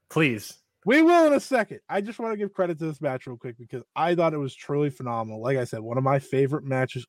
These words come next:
Speaker 2: of the year. Um, like you said, another banner performance for Ospreay. Uh, but this was a complete performance for Shota Umino. And I think we've now gotten to the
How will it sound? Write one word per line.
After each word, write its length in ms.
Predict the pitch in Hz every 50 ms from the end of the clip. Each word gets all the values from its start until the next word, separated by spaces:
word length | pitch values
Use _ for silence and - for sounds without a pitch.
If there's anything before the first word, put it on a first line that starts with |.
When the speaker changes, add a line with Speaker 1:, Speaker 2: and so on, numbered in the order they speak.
| _
Speaker 2:
of 260 | - 120 120 120 127
the 120 | 123 120 113
year. 500 | 135 147 113 110 110 107 107 104 117 - _ _ _ _ _ _ _ _ _ _ -
Um, 540 | 107 107 101 101 101 98 98 101 98 - - _ _ _ _ _ _ _ _
like 120 | - 139 156
you 100 | 156 135
said, 160 | 147 139 127
another 300 | 127 131 139 143 147 151 - - _ _
banner 420 | - 131 139 143 143 147 147 143 139
performance 520 | - 143 131 - 131 127 127 127 127 -
for 100 | - 117
Ospreay. 720 | 110 104 104 104 101 - - - 107 104 104 104 104 101 - _ _ _ _ _ _ _ _ _ _ -
Uh, 400 | 101 104 101 98 95 92 95 - - _ _ _ -
but 220 | 127 117 104 - -
this 300 | 131 131 139 131 - -
was 460 | 135 139 139 135 135 127 120 117 117 -
a 140 | 127 123 117
complete 580 | - - 127 113 - - - 131 135 139 -
performance 520 | - 131 117 - - 127 131 131 127 120 -
for 140 | - 127 117
Shota 320 | - - 120 123 120 117 113
Umino. 440 | 117 120 117 107 107 104 - - - _ _ _ - - _ _ _ _
And 380 | 139 139 139 135 135 135 131 135 -
I 140 | 135 151
think 200 | 147 165 175 160
we've 220 | 160 175 170 147 143
now 320 | 147 147 147 156 160 160
gotten 400 | 143 135 147 143 151 147 147 147 -
to 140 | - 147
the 120 | 131 120